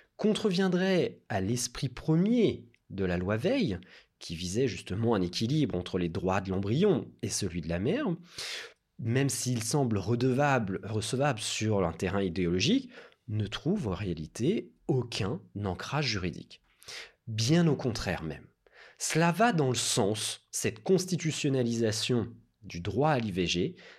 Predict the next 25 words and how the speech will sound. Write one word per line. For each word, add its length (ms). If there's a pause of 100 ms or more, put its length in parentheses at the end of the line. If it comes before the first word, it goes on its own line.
cela 240
va 160
dans 140
le 60
sens 560
de 120
l'évolution 880
des 160
mœurs 380 (100)
et 140
de 80
la 100
société. 580 (720)
Et 140
juridiquement, 880 (680)
ce 360
droit 480
à 80
l'I 140
V 120
G 360
a 140 (220)
toute 240
sa 240
place, 420